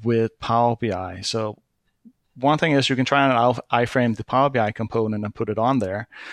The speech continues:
um, but Power B I specifically prohibits you to iframe its component. There are some ways that you can work around that, but it does require a, a developer and some,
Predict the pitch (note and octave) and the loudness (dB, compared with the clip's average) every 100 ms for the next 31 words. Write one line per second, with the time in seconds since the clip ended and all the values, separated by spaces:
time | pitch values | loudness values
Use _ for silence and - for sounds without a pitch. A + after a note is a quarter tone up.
0 | - - - G#2+ G#2+ A2 A2 A2+ - D3 | -18 -10 -4 -2 -2 -4 -4 -4 0 0
1 | D#3+ C#3+ B2+ A#2+ - - C#3 C#3 B2+ A#2+ | 0 0 0 0 -2 0 0 0 -2 -2
2 | A#2 F#2 C#3 D#3+ B2+ - - A2+ A2+ - | -2 -2 2 2 2 0 -2 -2 -4 -6
3 | A2 A2 - A2 A#2+ A#2+ A2+ A2 - - | -4 -4 -4 -2 -2 -2 -4 -6 -10 -8
4 | G#2+ C3 D#3 G2+ G#2 - - - - - | -4 0 0 -2 -6 -14 -18 -16 -14 2
5 | E3+ G3+ G3+ E3+ D#3+ D#3+ C#3+ C#3 B2+ B2+ | 2 4 4 6 4 2 2 4 4 4
6 | B2+ A#2 A#2+ B2 C#3 C3+ A#2 A2 - A#2+ | 4 4 4 4 2 2 0 0 2 2
7 | - - A#2 A2 A2+ A2 A2 A2+ G#2+ - | 0 -2 0 0 0 -2 -4 -4 -4 -6
8 | G#2+ G#2+ A2+ A#2+ A#2 A#2+ A#2+ A2+ G#2+ G#2+ | -8 -8 -4 0 2 2 0 0 -2 -6
9 | G2+ A2 G#2 G#2 | -6 -6 -6 -8